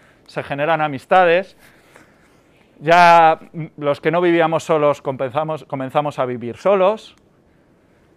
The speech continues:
Nos pegamos buenos viajes con esa panoja, luego nos acordamos de la gasolina y de la luz.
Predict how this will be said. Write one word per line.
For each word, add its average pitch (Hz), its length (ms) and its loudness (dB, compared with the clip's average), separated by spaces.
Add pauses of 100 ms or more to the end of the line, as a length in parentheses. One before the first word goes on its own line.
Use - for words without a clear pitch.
(320)
Nos 139 180 -4
pegamos 147 760 0
buenos 139 320 -2
viajes 185 360 -2
con 135 160 -10
esa 123 400 -4
panoja, 156 360 -6
luego 127 520 -4
nos 123 240 -10
acordamos 127 480 -4
de 127 100 -4
la 120 80 -2
gasolina 120 420 -8
y 117 40 -8
de 113 100 -10
la 110 100 -10
luz. 208 280 -4